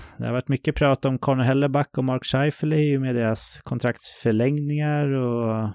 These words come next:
ja, Kyle Connor är ju en sån som alltid tar mycket uppmärksamhet såklart i Winnipeg. Men Alex Iafallo tycker man har varit väldigt bra. Och, eh, ja, kollar man underliggande siffror och sådär så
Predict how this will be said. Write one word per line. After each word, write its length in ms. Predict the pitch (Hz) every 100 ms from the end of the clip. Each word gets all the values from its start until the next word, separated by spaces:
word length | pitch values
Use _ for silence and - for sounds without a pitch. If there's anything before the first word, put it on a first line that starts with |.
| - _ _ _ _ _ - -
ja, 280 | 98 90 87
Kyle 160 | 139 117
Connor 440 | - 123 127 127
är 320 | 123 120 120 117
ju 100 | 120
en 160 | 117
sån 180 | - 113
som 160 | 113 113
alltid 380 | 104 - 123
tar 300 | - 120 117 101
mycket 300 | 127 - 123
uppmärksamhet 580 | - 120 110 123 123 -
såklart 400 | 127 123 120 -
i 40 |
Winnipeg. 420 | 120 117 - 123
Men 280 | 117 120 123
Alex 360 | 131 131 131 139
Iafallo 360 | 135 147 165
tycker 240 | 160 147 135
man 140 | 127
har 80 | 123
varit 180 | 120 117
väldigt 420 | 123 113 139 -
bra. 280 | 107 98 104 - - - - - -
Och, 380 | - 120 _ -
eh, 440 | 110 113 110 107 107 107 117 131
ja, 200 | 131 120
kollar 200 | - 127
man 200 | 127 127
underliggande 520 | 131 123 123 135 143
siffror 300 | - 147 -
och 60 | 120
sådär 220 | 120 117
så 320 | - 120 110